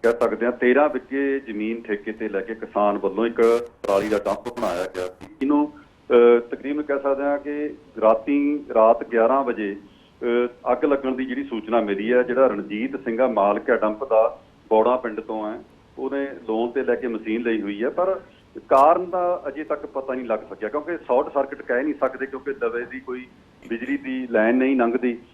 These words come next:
ਪਰ ਲੱਗ ਇਹ ਰਿਹਾ ਕਿ ਉਹਨਾਂ ਦੇ ਕਹਿਣ ਦੇ ਮੁਤਾਬਕ ਕਿਸੇ ਸ਼ਰਾਰਤੀ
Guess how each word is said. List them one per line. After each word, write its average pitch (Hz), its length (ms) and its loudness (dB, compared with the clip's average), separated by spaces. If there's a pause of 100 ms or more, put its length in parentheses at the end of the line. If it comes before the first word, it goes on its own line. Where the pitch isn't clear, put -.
(240)
ਪਰ 131 140 8 (400)
ਲੱਗ 127 240 0
ਇਹ 147 340 0
ਰਿਹਾ 143 280 0
ਕਿ 147 140 -10
ਉਹਨਾਂ 147 220 -6
ਦੇ 156 140 -6
ਕਹਿਣ 127 220 -6
ਦੇ 135 120 -8
ਮੁਤਾਬਕ 135 140 -6
ਕਿਸੇ 135 220 -10
ਸ਼ਰਾਰਤੀ 120 460 0